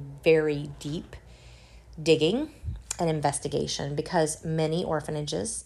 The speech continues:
maybe most orphanages, are actually a front for child trafficking. So just gonna leave that out there. It's an if I knew then, what I know now thing. And even as a fourteen-year-old, I felt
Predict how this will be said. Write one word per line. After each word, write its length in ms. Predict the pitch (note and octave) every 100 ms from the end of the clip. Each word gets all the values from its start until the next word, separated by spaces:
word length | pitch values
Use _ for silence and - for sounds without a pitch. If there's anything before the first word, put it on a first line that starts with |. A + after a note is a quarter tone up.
| E3+
maybe 400 | D#3 D3 C#3+ D3
most 400 | C#3+ C#3 D3 -
orphanages, 640 | E3+ G3 F#3+ F#3 F#3+ E3
are 120 | -
actually 440 | - C#3 - D#3+ D#3
a 80 | D3+
front 500 | - D3 C3+ C#3 - - - - -
for 120 | E3
child 320 | D#3 D#3 C3
trafficking. 720 | - - - - - - D#3+ - -
So 400 | - D3+ C#3+ C#3+ - - -
just 180 | D4
gonna 160 | E4+ C#4
leave 340 | F3 F3 G3
that 240 | F#3 F3 -
out 280 | D3 D3+ -
there. 220 | D3+ D3+
It's 180 | D3+ -
an 100 | D#3+
if 220 | F3 E3+
I 120 | F3
knew 200 | E3 D#3
then, 200 | D3 D3+
what 120 | D3+
I 100 | D3
know 160 | D3 C#3+
now 260 | C#3+ C3+ D#3
thing. 380 | - D#3+ D#3+ D#3+ - - - -
And 140 | G#3+
even 300 | C4+ C#4+ E4+
as 160 | B3+ G#3
a 80 |
fourteen-year-old, 1080 | F#3 F3+ F3 - G#3 G#3 A#3 C4+ C4+ C4+ C#4 -
I 640 | G3+ G3+ G#3+ A3+ B3 B3+ -
felt 420 | - E3 E3+